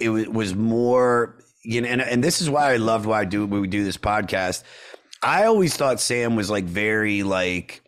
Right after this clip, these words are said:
you know, and take this where it is, very, like, whitewashed in the sense that he just was a black soul singer that, that really just tried to fit into whatever the mold white people was, because a lot of those artists at the time had to do that to make any money,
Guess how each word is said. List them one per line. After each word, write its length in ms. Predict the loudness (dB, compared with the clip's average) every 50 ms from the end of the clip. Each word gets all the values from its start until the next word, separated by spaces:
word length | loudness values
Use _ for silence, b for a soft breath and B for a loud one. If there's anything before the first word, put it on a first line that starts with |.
| _ _ _ _ _ _ _ _ _
you 160 | -8 -4 -4 -2
know, 180 | -2 -2 -2
and 140 | -2 -2 -2
take 160 | -2 -2 -2
this 140 | -4 -4 -2
where 200 | -2 0 0 0
it 120 | 0 0
is, 100 | -2 -2
very, 200 | -2 -2 0 0
like, 160 | 0 0 0 -2 -6 -12 _ -16
whitewashed 960 | -16 -14 -10 -6 -4 0 0 0 0 0 -2 -2 0 0 0 -2 -2 -2 -2
in 60 | -2
the 60 | -2
sense 300 | -2 -2 -2 -2 -2 -2
that 140 | -2 -2 -2
he 220 | -2 -2 -2 0
just 260 | 0 0 -2 -2 -2 -2
was 160 | -2 -2 -2
a 80 | -2
black 500 | -2 0 0 0 0 0 -2 -4 -8 B B B
soul 340 | -6 -4 -2 0 0 0 0
singer 420 | 0 0 0 0 0 0 -2 -2 -2
that, 400 | -2 0 0 0 0 0 -2 -2
that 240 | -2 0 0 -2 -2
really 300 | 0 0 2 2 2 0
just 180 | 0 -2 -2
tried 280 | -2 -2 0 0 0 0
to 60 | -2
fit 420 | -4 -6 -4 -2 -2 -2 -2 -2 -2
into 460 | -2 0 0 -2 -2 -2 -2 -2 0
whatever 440 | 0 0 0 0 -2 0 0 0 0
the 120 | 0 0 0 0
mold 380 | 0 2 2 4 2 2 2
white 240 | 0 0 0 0 0
people 160 | -2 -2 -2
was, 220 | 0 0 0 -2 -2
because 240 | -4 -4 -2 -2
a 60 | -2 0
lot 220 | 0 0 0 0
of 60 | 0
those 160 | 0 0 0
artists 380 | 0 0 0 2 0 0 0 -2
at 80 | -4 -4
the 80 | -4
time 480 | -4 -2 -2 0 0 0 0 0 -2 B B B B B B B B -4
had 280 | -2 0 0 0 0 0
to 60 | 0
do 240 | 0 2 2 2 4
that 220 | 2 2 0 0
to 80 | 0 0
make 260 | 2 2 2 0 0
any 160 | 0 0 2
money, 460 | 2 2 2 2 0 -2 -4 -8 -14